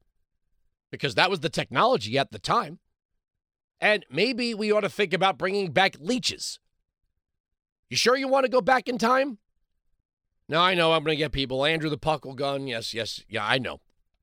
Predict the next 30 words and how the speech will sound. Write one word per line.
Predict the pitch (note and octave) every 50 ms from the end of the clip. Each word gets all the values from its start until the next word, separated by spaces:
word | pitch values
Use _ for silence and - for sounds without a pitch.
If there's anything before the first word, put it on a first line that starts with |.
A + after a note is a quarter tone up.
| _ _ _ _ _ _ _ _ - -
That | A#2+ D3 D3+ D#3
doesn't | D#3 A2+ B2 G2+
work | G#2 G#2 - -
on | E2 D#2
these | D2 -
people. | - - - - _ - _ _ _ _ _ _ _ _ _ _ _ _ _ _ _ _ _ _ _ _ _ _ _ _ _ -
But | F#3+ G3
it's | - -
pretty | - A#3 A#3+ A3+
basic. | E3 F#3+ A3 G#3 - - - _ _ _ _ _ _ _ _ _ _ _ _ _ _
If | - E3+ C3
you're | F#3 A3 A#3+
gonna | A3+ B3+ C4 A3+
say | - - A3+ A3+
we | G#3 G3+ F3
could | F#3 G3
only | G3 G3 G3+ G3+ G3+ F#3+
have | F#3+ F#3 F#3 D#3+ D3+
the | F3
guns | B2+ D3+ D3+ D3+ D#3+ D#3 C3+
at | D3 B2
the | C3
time | A2+ - D3 D3+ D3+ D#3 D#3+ D#3+ D3 -
of | C#3 C#3 C3+ C3+ A#2 - _ _ _ _ _ _ _ _ _ -
the | D3 D#3
founding, | - - F#3 G#3 B3+ C4 F#3 G#2+ - - _ _ _ _ _ _ _ _ _ _
well, | D3 F3 F#3+
then | F3+ G#3 G3+
I | G3 G3 F#3+
guess | D#3+ G3+ G3 - - - - - -